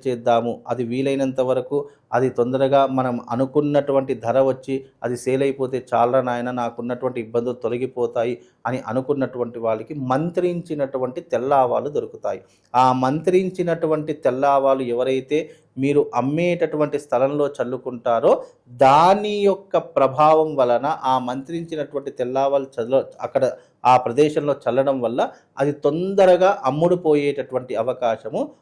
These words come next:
ఆ వస్తువుకు ఉంటుంది. కాబట్టి మీ ప్రాపర్టీస్ సేల్ చేయాలి అని అనుకుంటే తెల్ల ఆవాలు ఆర్డర్ చేసుకోండి. ఆ తెల్లాలు మీ ప్ర-,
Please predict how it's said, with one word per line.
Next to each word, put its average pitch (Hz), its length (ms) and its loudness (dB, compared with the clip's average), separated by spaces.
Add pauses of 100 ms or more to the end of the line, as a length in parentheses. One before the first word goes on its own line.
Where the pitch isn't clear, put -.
(140)
ఆ 123 180 6
వస్తువుకు 117 600 -2
ఉంటుంది. 110 420 -6
కాబట్టి 147 400 0
మీ 147 180 -2
ప్రాపర్టీస్ 135 760 -2
సేల్ 147 280 0
చేయాలి 131 340 0
అని 117 80 0
అనుకుంటే 117 540 -4 (280)
తెల్ల 131 180 2
ఆవాలు 156 320 6
ఆర్డర్ 123 320 0
చేసుకోండి. 120 480 -6
ఆ 127 100 2
తెల్లాలు 143 460 2
మీ 143 180 -4
ప్ర-, 123 380 0